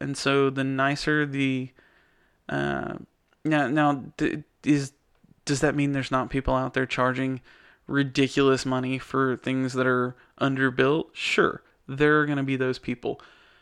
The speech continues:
All in all, I think, you know, the best example I can come up with, and, and this is not a custom knife, but from a price to quality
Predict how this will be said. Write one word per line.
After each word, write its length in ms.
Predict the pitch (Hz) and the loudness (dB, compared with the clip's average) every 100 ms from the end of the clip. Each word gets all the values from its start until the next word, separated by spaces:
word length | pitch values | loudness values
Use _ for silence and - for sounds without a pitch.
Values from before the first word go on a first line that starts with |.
| _ _ _ _ _ _ _ _ - | _ _ _ _ _ _ _ _ 0
All 200 | 147 165 | 2 2
in 60 | |
all, 240 | 156 143 143 | 0 -2 -2
I 80 | |
think, 380 | 135 - 135 131 | -6 -4 -4 -2
you 100 | 139 | -4
know, 160 | 127 - | -4 -8
the 160 | - 135 | -2 -2
best 260 | 139 143 - | 0 -2 -2
example 360 | 151 139 131 | -2 -2 -2
I 60 | 131 | -2
can 80 | 131 | -2
come 140 | 131 | -4
up 160 | 127 - | -4 0
with, 240 | 127 - | 0 0
and, 160 | 131 - | -6 -2
and 120 | 139 | 0
this 160 | 143 - | 0 2
is 140 | 143 | 0
not 300 | 139 127 123 | 0 0 2
a 60 | 123 | 0
custom 500 | - 117 - - 135 | 0 -2 -2 -2 -2
knife, 400 | 139 139 160 - _ _ _ _ _ - | -4 -6 -10 -14 _ _ _ _ _ -12
but 380 | 131 131 131 - | -2 -2 -2 -6
from 260 | - 131 | -2 0
a 160 | 127 127 | 0 -4
price 440 | 120 - 123 123 | -6 -4 -4 -4
to 80 | - | -10
quality 580 | - 123 127 127 131 131 | -4 -2 0 -2 -4 -6